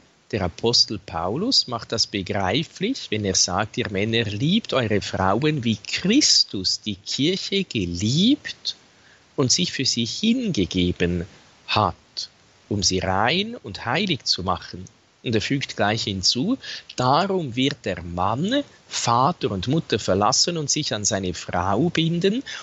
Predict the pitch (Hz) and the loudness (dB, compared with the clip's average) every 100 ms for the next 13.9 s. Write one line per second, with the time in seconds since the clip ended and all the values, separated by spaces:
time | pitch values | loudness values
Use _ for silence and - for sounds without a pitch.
0 | - 139 110 110 - 87 101 123 143 117 | -4 -2 0 0 0 0 -2 -2 0 0
1 | 117 - 101 101 _ 117 156 214 208 - | -2 -6 -10 -12 _ -6 -6 -6 -6 -2
2 | 98 80 80 - - 104 107 92 73 71 | 0 0 -2 0 2 2 2 0 -2 -12
3 | - - - 92 117 - - 120 143 - | -20 -18 -8 -2 0 0 -4 -6 -6 -10
4 | - - - _ - - 95 139 120 131 | -14 -16 -20 _ -12 -2 2 2 2 2
5 | 147 123 - - 131 - - 123 - - | 4 2 0 -4 -2 2 2 0 0 -2
6 | 147 196 233 - 80 85 - - - 104 | -2 -6 -6 -4 -2 0 0 0 -4 -6
7 | - 107 - 92 92 92 92 - - - | -4 -2 -2 -2 -2 -2 -4 -8 -12 -6
8 | - 87 85 127 151 143 - 165 165 - | -2 0 0 -2 -2 -2 -2 -2 -2 -2
9 | - 165 170 113 127 196 202 196 - - | 2 2 0 0 2 4 4 2 2 0
10 | 113 101 - 180 220 - 165 - 143 104 | -2 -4 -2 0 0 0 0 0 0 -2
11 | 117 131 175 87 82 - - 202 233 - | 0 0 0 -2 -2 -2 0 0 0 -4
12 | - 101 - - 190 233 - - 196 - | -4 -4 -2 0 0 0 -2 -2 -4 -4
13 | - - 175 202 - - 208 - | -8 0 2 2 0 0 -2 -2